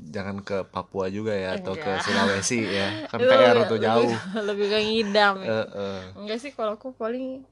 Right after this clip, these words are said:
Speaker 2: nggak tahu, tiba-tiba kepengen manis gitu sih.
Speaker 1: Hmm.
Speaker 2: Harus yang manis. Biasanya kan aku nggak suka manis tuh.
Speaker 1: Hmm.
Speaker 2: Nah, kalau dapet aku suka manis.
Speaker 1: Hmm.
Speaker 2: Kadang kayak, jadi tiba-tiba kayak, "Eh, coklat deh, boleh," gitu.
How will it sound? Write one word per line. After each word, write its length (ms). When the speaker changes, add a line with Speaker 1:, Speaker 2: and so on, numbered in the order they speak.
Speaker 2:
nggak 160
tahu, 140
tiba-tiba 440
kepengen 520
manis 400
gitu 260
sih. 200
Speaker 1:
Hmm. 420
Speaker 2:
Harus 320
yang 220
manis. 440
Biasanya 280
kan 100
aku 100
nggak 160
suka 180
manis 260
tuh. 140
Speaker 1:
Hmm. 260
Speaker 2:
Nah, 180
kalau 220
dapet 300
aku 220
suka 300
manis. 720
Speaker 1:
Hmm. 220
Speaker 2:
Kadang 500
kayak, 320
jadi 160
tiba-tiba 280
kayak, 160
"Eh, 160
coklat 320
deh, 120
boleh," 320
gitu. 480